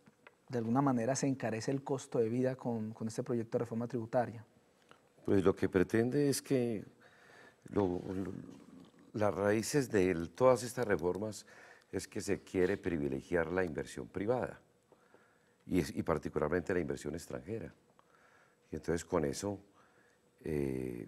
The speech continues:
Speaker 2: se pretende que en, en el modelo de desarrollo que nos están imponiendo, que viene desde el consenso de Washington, desde antes de los noventa,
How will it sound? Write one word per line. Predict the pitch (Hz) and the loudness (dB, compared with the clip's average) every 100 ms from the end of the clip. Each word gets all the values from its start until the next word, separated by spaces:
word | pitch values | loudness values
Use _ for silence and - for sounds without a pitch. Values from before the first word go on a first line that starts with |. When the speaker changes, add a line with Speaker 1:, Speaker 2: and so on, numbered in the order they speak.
| - | -14
Speaker 2:
se | - 90 80 | -8 -4 -2
pretende | 76 71 76 65 82 92 | -2 -2 -2 -2 -2 -2
que | - 73 69 - | -2 -2 -2 -8
en, | 67 65 64 | -8 -10 -8
en | - 76 | -4 -2
el | 73 71 | -2 -2
modelo | 71 76 95 | 0 0 0
de | 104 | -2
desarrollo | 80 73 73 76 90 | -2 -4 -4 -4 -6
que | - 71 64 - - - | -6 -8 -8 -18 -20 -12
nos | - 71 | -10 -8
están | 67 76 82 | -6 -4 -4
imponiendo, | 90 87 67 64 52 82 _ - - _ | -4 -4 -4 -6 -10 -16 _ -20 -20 _
que | 87 | 0
viene | 78 78 85 | 2 2 0
desde | 76 | 0
el | 76 | -2
consenso | 73 69 80 69 87 | -4 -6 -6 -4 -2
de | |
Washington, | 73 65 80 - 78 76 65 | 0 0 -2 -2 -8 -8 -8
desde | 65 65 67 | -8 -8 -8
antes | 64 90 | -8 -4
de | 80 | -2
los | 69 64 | -2 -6
noventa, | 65 65 67 - | -10 -10 -12 -14